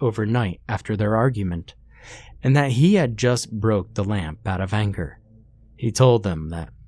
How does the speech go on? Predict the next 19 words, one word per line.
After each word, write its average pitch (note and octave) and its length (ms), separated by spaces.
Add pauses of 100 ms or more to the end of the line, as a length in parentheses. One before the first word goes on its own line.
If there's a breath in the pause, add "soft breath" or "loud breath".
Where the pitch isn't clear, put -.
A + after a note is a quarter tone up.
she - 220
wasn't F2 500
coming F#2 360
back, G#2 480 (520 loud breath)
that B2+ 160
she C#3+ 180
called E3 520
some B2 360
hotshot - 800 (160)
kid F#2+ 340
in F2+ 140
a F#2+ 40
black A2 440
leather A2 320
jacket G#2+ 520
with A2 200
a B2 40
greased-up C#3+ 640
convertible A#2 840